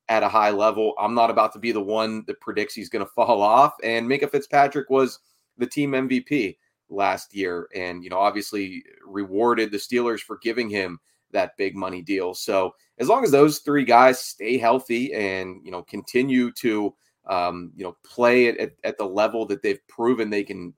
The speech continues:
can play at, uh, then you just need some of those role players to fill in around them. And I think Larry Ogunjobi, eh, health can,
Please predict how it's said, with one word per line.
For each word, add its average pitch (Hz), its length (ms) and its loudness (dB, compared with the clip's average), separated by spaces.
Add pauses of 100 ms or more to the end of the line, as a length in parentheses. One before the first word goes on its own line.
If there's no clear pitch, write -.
can 92 180 -20
play - 360 4
at, 104 280 4 (360)
uh, 95 120 0
then 113 120 0
you 143 120 0
just 170 200 -8
need 156 300 -4
some 165 160 -2
of 156 60 -2
those 139 180 4
role 143 200 2
players 131 460 2
to 123 160 -6
fill 135 320 0
in 147 80 0
around 156 320 -2
them. 107 140 -4
And 101 80 -6
I 107 80 -6
think 131 180 -6
Larry 135 280 2
Ogunjobi, 135 800 2 (680)
eh, 113 300 -8
health 127 380 0
can, 120 200 -4